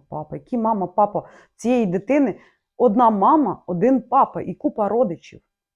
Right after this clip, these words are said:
Це все. Моєму сину вісімнадцять, і він мені каже: «Чого ти мене хрестила?» Ну от чому я ношу цей хрест? Я ношу цей хрест, тому що мені бабуся його подарила, я не можу його зняти.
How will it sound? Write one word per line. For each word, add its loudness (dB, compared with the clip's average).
Це -4
все. -4
Моєму 0
сину -4
вісімнадцять, -2
і -8
він -2
мені 0
каже: -2
«Чого -4
ти 2
мене 2
хрестила?» -10
Ну -2
от -2
чому 6
я -2
ношу -8
цей -10
хрест? -10
Я -2
ношу -2
цей -4
хрест, 0
тому -4
що -12
мені -6
бабуся -4
його -6
подарила, -4
я -4
не -4
можу -6
його -10
зняти. -14